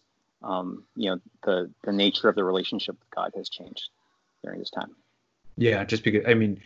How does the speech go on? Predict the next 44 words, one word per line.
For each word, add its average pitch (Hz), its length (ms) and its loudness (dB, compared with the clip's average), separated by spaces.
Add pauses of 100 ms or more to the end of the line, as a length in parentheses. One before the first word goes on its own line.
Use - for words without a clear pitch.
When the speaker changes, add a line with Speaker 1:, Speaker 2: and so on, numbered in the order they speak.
(380)
Speaker 2:
uh, 127 60 6
in, 120 640 8 (760)
um, 101 500 2 (140)
in 143 160 12
that 131 180 8
way, 107 200 10
you, 107 180 2
you're 113 360 4
kind 117 180 2
of 104 120 0
alluding 101 320 0
to 104 100 -4
just - 180 -10
how, 98 380 2 (380)
uh, 104 580 -4 (160)
deeply 123 380 6
impactful 98 460 0
covid 98 260 0
nineteen 92 400 -2
is, 87 180 -6
that 98 120 0
it's - 180 -4
not 95 180 -4
just, - 440 -6
it's - 120 -4
not 120 120 6
just 110 160 4
flu 110 200 4
season, 104 280 4
it's 95 120 -4
not 110 80 2
just - 160 -2
cold 95 280 -2
season. 90 300 -2
Like, 85 140 -8
this 104 200 0
is, 92 360 -4 (400)
this 107 140 0
is, 98 240 -2 (180)
uh, - 280 -2
in 120 200 4
some, 139 480 8 (160)
in, 113 240 6
in 107 380 4